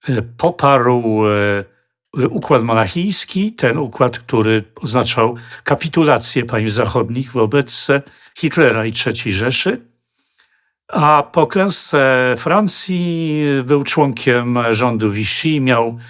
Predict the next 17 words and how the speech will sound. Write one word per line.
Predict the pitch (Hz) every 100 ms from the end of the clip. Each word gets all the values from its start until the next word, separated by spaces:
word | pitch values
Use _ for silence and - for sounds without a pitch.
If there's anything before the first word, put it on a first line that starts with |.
| - -
stanowisko | - - 123 117 117 - - 117 107 101 101 - _ _ _ - _ _ _ _
bodaj | 139 113 110 107 101 - _
podsekretarza | 135 - - - 120 139 107 107 - _ - - _ 139
stanu | - 160 240
i | 196 143
głosował | 139 - 151 147
za | 117 120
oddaniem | 120 135 135
całkowitej | 120 180 180 151 127 117 120 120 - _ _ _ -
władzy | 131 110 92 107
marszałkowi, | 104 95 127 110 - 92 98 110 123 - _ -
e, | 104
Pepenowi. | - 113 123 107 92 - - _ _ _ _
Po | 202
wojnie | 180 175 156 143
był | 117 113 101
ministrem, | 98 104 110 - - 104 101 101